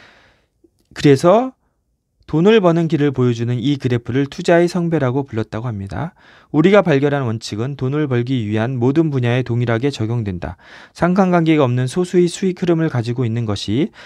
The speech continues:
단지 하나의 수익 흐름을 가지고 있는 것보다 좋다. 수익 흐름을 어떻게 조합하는지를 아는 것은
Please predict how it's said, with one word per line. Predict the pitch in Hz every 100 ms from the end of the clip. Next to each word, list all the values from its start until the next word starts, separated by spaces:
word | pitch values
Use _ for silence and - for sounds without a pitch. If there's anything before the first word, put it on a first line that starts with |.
| -
단지 | - 131 135 147
하나의 | 156 170 156 160 196
수익 | - 214 208
흐름을 | 175 165 156
가지고 | 127 120 123
있는 | 113 113
것보다 | 107 - 113
좋다. | 139 - - 85 _ - -
수익 | - 196 208 -
흐름을 | 180 165 160
어떻게 | 117 127 127
조합하는지를 | 127 120 120 131 123 120 120 127
아는 | 107 120 127
것은 | 110 - 113